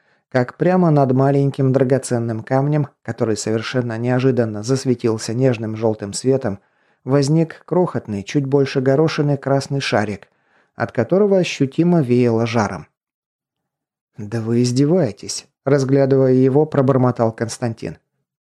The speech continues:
«Это что, шутка такая? Магическая зажигалка?» Вот только ответить ему было некому. Торопливо сунув ценное, а может и бесценное приобретение в нагрудный карман, он продолжил осмотр лавки.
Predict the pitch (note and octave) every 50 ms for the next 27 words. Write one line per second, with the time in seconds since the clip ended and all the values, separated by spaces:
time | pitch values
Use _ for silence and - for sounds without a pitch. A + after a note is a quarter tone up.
0 | _ - C#3 B2+ - C3 B2 - - - - A2+ F#2+ - - - G3+ G#3+ - -
1 | E3+ C3+ - C3 A#2+ - A#2+ G#2+ G2 F2 F2 - _ - B2+ D3 D3+ D#3 F3+ F#3
2 | - E3+ D3+ - - - D#3 D3+ D3 D#3 E3 D#3+ E3+ E3+ D3+ E3 F#3 F#3+ F3 -
3 | B2 F#2+ - _ _ _ _ _ _ _ _ _ _ _ _ _ _ _ _ _
4 | - C3+ C#3+ F#3+ G#3+ G#3 - G#3+ G#3 F#3+ G3 D#3+ C#3+ C3 - B2 C#3 E3 E3 -
5 | F3 D#3+ - D#3+ D3+ D3 D3 C#3+ B2 A#2+ B2+ A#2+ A2+ A2+ A2+ A2+ G#2+ G2+ - -
6 | - F2+ F2+ E2 - - _ _ _ _ _ _ _ _ _ _ _ - A2 A#2
7 | A#2 - C3+ C#3 C#3 C3 C3 B2 - - C3+ B2+ B2 A#2 A#2 - - - - C#3
8 | C#3+ C#3 C3+ A#2+ A#2 A2+ A2+ G#2+ - _ - A#2+ A#2+ A#2+ A2+ G#2+ A2+ A2 - -
9 | A2+ G#2+ A#2 A2 - - - D3+ D#3 E3 E3 D#3+ D#3 D3+ C#3+ - D3 D3 C#3+ C3
10 | C3+ C#3+ C3+ - D3 C#3+ C3+ C#3 C3+ C3 B2 C3 C3 B2 C3 B2+ C3 A#2 A#2 B2
11 | A#2+ - A#2+ A2 A#2 A#2+ B2 A#2 A2 A2 - _ _ _ _ _ _ _ _ _
12 | - F#3+ G#3 F#3+ - D3 C3+ A#2+ A2 A#2+ C3 C#3+ D3 C3+ C#3+ C3+ C3 A#2+ A2 -
13 | - A2+ G#2+ G#2 - - A2+ A2 G#2+ A2 G#2 F#2+ - - - - -